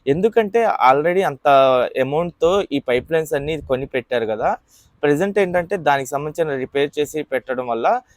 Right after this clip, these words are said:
అమౌంట్ పరంగా చాలా వరకు అయితే సేవ్ అవ్వచ్చు. అందుకనే ఇవన్నీ చేస్తున్నారు అనమాట. అలాగే ఇక్కడ మీరు రోడ్డు కూడా మీరు చూడండి, మూడు పక్కల రోడ్లు అయితే ఉండిద్ది. ఇదంతా సిక్స్ లేన్ రోడ్డు అనమాట.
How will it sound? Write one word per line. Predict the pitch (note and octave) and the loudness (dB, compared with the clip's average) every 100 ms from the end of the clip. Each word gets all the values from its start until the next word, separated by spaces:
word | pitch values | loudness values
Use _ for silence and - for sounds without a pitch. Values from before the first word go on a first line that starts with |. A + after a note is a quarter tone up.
| - | -4
అమౌంట్ | B2+ D#3+ G3 F3+ | 0 0 0 -2
పరంగా | E3+ E3+ F3 | -2 0 0
చాలా | C3 C3 | 2 4
వరకు | C3 B2+ | 2 0
అయితే | B2+ D3 | -4 -4
సేవ్ | - A#2+ A#2 | -6 -2 0
అవ్వచ్చు. | A2+ - C#3 | 0 -4 -6
అందుకనే | C3+ C#3 D#3 F3+ E3 | -6 -4 -4 -4 -6
ఇవన్నీ | B2 B2 B2 C#3+ | -2 0 -2 -4
చేస్తున్నారు | C#3+ B2+ A#2 - A#2 A2 | -4 -2 -2 -4 -6 -6
అనమాట. | G#2+ G#2+ G2+ D#3 A3 _ _ _ _ _ _ _ _ _ _ _ _ | -6 -8 -6 -8 -8 _ _ _ _ _ _ _ _ _ _ _ _
అలాగే | C3 D#3+ G3+ | 2 4 4
ఇక్కడ | G#3 G3 | 2 0
మీరు | F#3 D#3 | 0 2
రోడ్డు | C#3+ D3 D#3 | 2 2 2
కూడా | F3 E3+ | 2 2
మీరు | D3+ B2 | -2 -4
చూడండి, | B2+ C3 A#2+ A2+ E3 E3+ | -4 -2 -2 -4 -6 -6
మూడు | C3+ D3 D#3 | -4 -4 -4
పక్కల | - D3+ D#3+ D#3+ | -2 -4 0 0
రోడ్లు | C#3+ B2+ B2+ | 0 -2 -2
అయితే | C3 - | -6 -4
ఉండిద్ది. | A#2 A2 F2+ E3 | -6 -6 -6 -6
ఇదంతా | E3+ C#3+ C#3 E3+ E3 | -4 -6 -4 -2 -2
సిక్స్ | - - - | -4 -10 -4
లేన్ | D#3 C#3 | -4 0
రోడ్డు | A#2+ A2+ | 0 -2
అనమాట. | A2 G#2+ | -4 -8